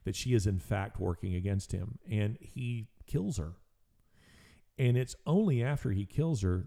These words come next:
that he realizes her innocence, that Othello was so naive that he acted on this. This is what's happening in the church. You know, I was talking to an Old Testament scholar, um, uh, a couple of days ago,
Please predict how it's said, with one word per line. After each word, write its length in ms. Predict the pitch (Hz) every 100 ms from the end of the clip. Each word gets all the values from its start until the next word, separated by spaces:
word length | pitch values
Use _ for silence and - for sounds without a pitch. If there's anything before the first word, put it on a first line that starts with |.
| 98
that 140 | 110
he 120 | 117
realizes 800 | 107 113 175 120 95 95 101 95 - -
her 120 | 113 -
innocence, 800 | 123 135 - 82 - - - - _ - _ _ _ - _ - - _ -
that 340 | 104 113 -
Othello 640 | 113 107 - 147 139 117 110
was 320 | 110 113 110
so 340 | - - 147
naive 760 | 147 123 113 120 139 98 85 85
that 120 | -
he 160 | 104 117 -
acted 520 | 113 123 - 131 92
on 320 | 90 90 101 - -
this. 560 | 101 90 82 - - - - - - - - - -
This 540 | 107 107 160 180 -
is 180 | 151 143
what's 220 | 120 131
happening 400 | 131 143 - 135
in 80 | 110
the 80 | 104
church. 260 | - 127
You 60 | 135
know, 40 |
I 20 | 127
was 100 | -
talking 420 | 180 170 - 131
to 140 | -
an 60 | 120
Old 180 | 113 117
Testament 380 | 123 110 120 123
scholar, 640 | - 110 110 104 98 127
um, 460 | 101 95 95 95 107 - - -
uh, 200 | 95 92
a 40 | 90
couple 200 | - -
of 60 | 101
days 240 | 101 101
ago, 420 | 98 90 85 85